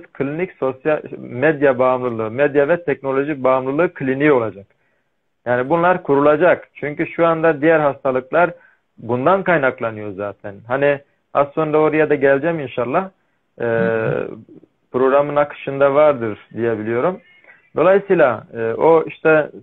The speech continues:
Speaker 1: sebep olduğu kısımlara geldiğimiz zaman hangi hastalıklara sebep olduğunu gördüğümüzde biz o hastalığa klinik açacağımıza sosyal medya ve, yani medya ve teknoloji bağımlılığına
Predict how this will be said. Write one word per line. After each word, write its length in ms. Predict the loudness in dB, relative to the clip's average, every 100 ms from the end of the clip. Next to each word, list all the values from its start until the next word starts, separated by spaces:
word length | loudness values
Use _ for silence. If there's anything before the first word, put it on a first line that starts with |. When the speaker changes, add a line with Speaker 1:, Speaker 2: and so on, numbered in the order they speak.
| _
Speaker 1:
sebep 300 | 0 2 2
olduğu 360 | 2 2 0 -4
kısımlara 500 | -8 -12 0 2 2
geldiğimiz 580 | 2 2 2 -2 -2 -2
zaman 340 | -2 -2 -4 -10 _ _
hangi 340 | _ -2 2 4
hastalıklara 760 | 4 2 -2 -2 0 2 2 0
sebep 260 | -2 0 2
olduğunu 360 | 0 0 -4
gördüğümüzde 720 | 0 0 2 0 0 0 0 -2 _ _
biz 140 | -6 0
o 160 | 2
hastalığa 560 | 2 -2 0 2 4 2
klinik 320 | -2 -6 -2
açacağımıza 680 | -2 -2 0 0 0 -2 -4 -4
sosyal 300 | -6 -2 -2
medya 500 | 0 2 4 4 4
ve, 200 | 0 0
yani 200 | -4 -2
medya 320 | 0 2 2
ve 120 | 0
teknoloji 580 | -2 -4 -2 -2 -2 0
bağımlılığına 580 | 2 0 0 0 0 0